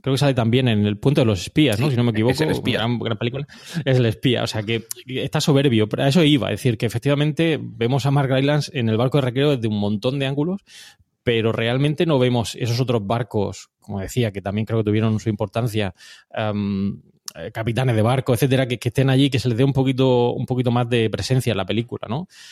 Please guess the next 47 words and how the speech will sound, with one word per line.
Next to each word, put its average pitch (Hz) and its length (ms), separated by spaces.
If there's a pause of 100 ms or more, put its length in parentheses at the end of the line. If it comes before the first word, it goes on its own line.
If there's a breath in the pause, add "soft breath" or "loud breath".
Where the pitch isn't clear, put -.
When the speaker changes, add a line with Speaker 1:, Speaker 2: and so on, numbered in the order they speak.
(160 loud breath)
Speaker 1:
Es - 180
lo 135 120
que 123 100
yo 110 80
veo. 110 140
Yo 120 120
creo 151 140
que 143 60
Mark 113 180
Rylance 120 240
está, 98 420
está 98 200
soberbio, 101 440
es 92 60
decir, 98 200
en, 95 300
en, 95 520
realmente 110 680
yo - 520
creo 123 120
que 101 80
junto 110 300
con 104 400
Kenneth 113 260
Branagh 110 400
y 107 260
Cillian 107 360
Murphy, 113 400 (600 loud breath)
porque 107 180
a - 20
Tom 117 100
Hardy 107 240
no 110 80
se 98 80
le 107 60
ve 104 80
la 110 80
cara, 117 180
efectivamente, 117 560 (380 loud breath)
eh, 104 440 (360)
creo 107 160
que 104 60
están, 107 560
están 107 300
soberbios. 104 440
De 101 40
hecho, 113 460